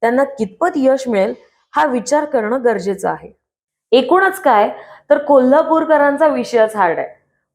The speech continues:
म्हणजे भल्या भल्यांना आसमान दाखवणाऱ्या कोल्हापूरकरांच्या मनात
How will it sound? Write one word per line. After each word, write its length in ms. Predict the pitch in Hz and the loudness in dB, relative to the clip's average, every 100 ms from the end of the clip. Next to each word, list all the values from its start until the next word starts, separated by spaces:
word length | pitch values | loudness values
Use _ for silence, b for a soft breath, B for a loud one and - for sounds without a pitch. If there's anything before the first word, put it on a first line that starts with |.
| 196 | -2
म्हणजे 220 | 214 269 269 196 | 2 2 0 -4
भल्या 320 | 190 190 240 | 0 4 4
भल्यांना 440 | 285 285 277 269 294 | 4 2 2 2 2
आसमान 480 | 190 190 233 262 277 | 2 0 -2 0 0
दाखवणाऱ्या 480 | 247 247 247 247 247 | 0 2 2 2 2
कोल्हापूरकरांच्या 920 | 247 208 240 247 247 254 240 233 247 | 4 4 4 2 -2 0 0 -2 -2
मनात 280 | 233 226 | 0 0